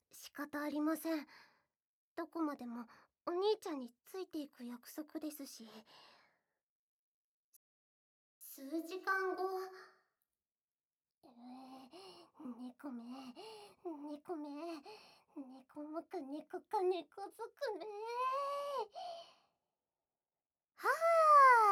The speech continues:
あ、あれは良いものだ。特に子猫のふわふわ感といっ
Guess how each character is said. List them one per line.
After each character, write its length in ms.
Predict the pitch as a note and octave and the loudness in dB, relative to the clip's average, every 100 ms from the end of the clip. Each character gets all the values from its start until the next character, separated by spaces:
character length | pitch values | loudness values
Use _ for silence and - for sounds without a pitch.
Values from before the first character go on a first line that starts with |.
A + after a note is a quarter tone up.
| F#4 F4 G#4+ A4 - - - - | 6 0 -8 -10 -10 -14 -16 -8
あ、 60 | |
あ 60 | B3 | -4
れ 200 | C4+ D4+ | -2 0
は 260 | D#4 E4 E4 | 0 2 2
良 240 | D#4+ F4 | 2 2
い 80 | G#4 | 2
も 180 | F#4+ F#4 | 2 4
の 180 | F#4+ A4 | 2 2
だ。 100 | A#4 A#4 A4+ A#4 A4+ G#4+ - - - - - - C4+ | 0 0 0 -2 -4 -10 -8 -8 -8 -12 -14 -14 -12
特 240 | - D4 E4 | -10 -4 -2
に 320 | C#4+ C#4+ C#4 G4 G4+ F4 - - | 0 0 -2 -8 -14 -16 -18 -8
子 100 | C#4+ | -2
猫 400 | C#4+ D#4+ - D#4+ | 0 0 -2 -2
の 220 | C#4+ C#4+ | 0 -2
ふ 140 | C#4+ F4 | -4 -2
わ 160 | F#4+ G#4 | 0 0
ふ 80 | G#4+ | 0
わ 200 | A#4 B4 | 0 -2
感 340 | C#5+ F5 D5+ | -2 -2 -2
と 100 | A4+ | -2
い 80 | |
っ 40 | A4+ | 0